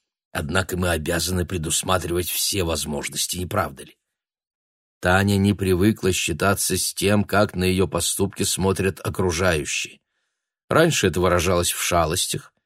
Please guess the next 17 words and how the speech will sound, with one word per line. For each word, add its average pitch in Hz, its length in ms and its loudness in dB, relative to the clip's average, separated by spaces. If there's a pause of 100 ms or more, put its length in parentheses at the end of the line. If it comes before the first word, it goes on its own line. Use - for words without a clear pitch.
(200)
Она 101 220 4
даже 87 280 0
щеголяла 90 680 4
своей 107 300 2
славой 107 520 4
этакой 110 420 2
сорвиголовы. 107 880 4 (480)
Что - 340 4
ж, - 160 -8 (380)
мы, 196 280 4
педагоги, 90 640 0
привыкли 156 520 4
смотреть 147 540 0
на 135 100 0
такие 131 340 -2
вещи 143 400 0
снисходительно. 143 1000 -2